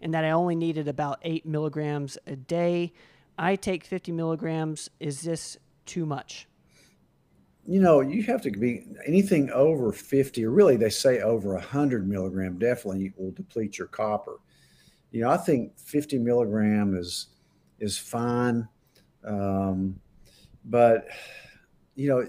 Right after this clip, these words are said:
Speaker 2: the only way to know is to check the level. You can check a level in your blood work to see, um, for sure.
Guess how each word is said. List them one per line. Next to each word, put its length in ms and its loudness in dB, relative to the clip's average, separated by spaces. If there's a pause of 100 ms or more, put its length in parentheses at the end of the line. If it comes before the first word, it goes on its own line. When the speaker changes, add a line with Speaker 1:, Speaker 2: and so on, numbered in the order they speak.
Speaker 2:
the 140 -2
only 160 2
way 100 6
to 100 2
know 280 4
is 140 -2
to 120 -16
check 380 -2 (360)
the 60 -6
level. 560 -2
You 120 -8
can 320 -8
check 300 -4
a 40 -8
level 540 -2 (160)
in 120 -8
your 120 -8
blood 300 -4
work 240 -4
to 80 -20
see, 520 -6 (680)
um, 420 -8
for 140 -14
sure. 440 -4